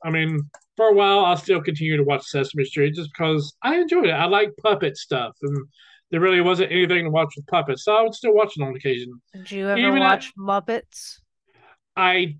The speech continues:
Speaker 1: did, but at that time in the t-, early t-, uh,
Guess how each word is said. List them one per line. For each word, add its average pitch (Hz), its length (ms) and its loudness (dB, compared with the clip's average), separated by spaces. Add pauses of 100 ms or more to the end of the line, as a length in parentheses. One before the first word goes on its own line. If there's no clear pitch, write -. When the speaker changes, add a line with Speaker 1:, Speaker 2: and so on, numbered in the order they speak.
(140)
Speaker 1:
did, 196 460 0
but 139 280 0 (380)
at 165 240 -2
that 175 220 0
time 180 340 0
in 165 80 -2
the 156 80 -2
t-, 170 220 -4
early 170 220 0 (120)
t-, 160 140 -10 (260)
uh, 139 340 0